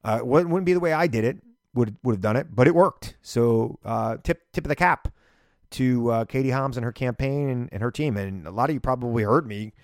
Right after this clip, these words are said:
complain about it 'cause you listened to my show. But you know, she probably won. We should be giddy about that.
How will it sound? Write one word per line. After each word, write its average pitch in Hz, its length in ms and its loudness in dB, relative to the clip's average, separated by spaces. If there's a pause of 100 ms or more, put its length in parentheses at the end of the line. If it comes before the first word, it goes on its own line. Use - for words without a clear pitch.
(100)
complain 139 320 2
about 98 220 0
it 123 80 -6
'cause 113 120 -6
you 107 60 -4
listened 123 200 -2
to 117 40 0
my 117 140 2
show. 135 260 -4 (1000)
But 113 120 -4
you 135 100 0
know, 147 300 2 (220)
she - 180 -6
probably 117 280 -2
won. 92 300 -8 (200)
We 95 120 -8
should - 100 -14
be 95 80 -16
giddy 92 240 -8
about - 280 -10
that. 64 200 -14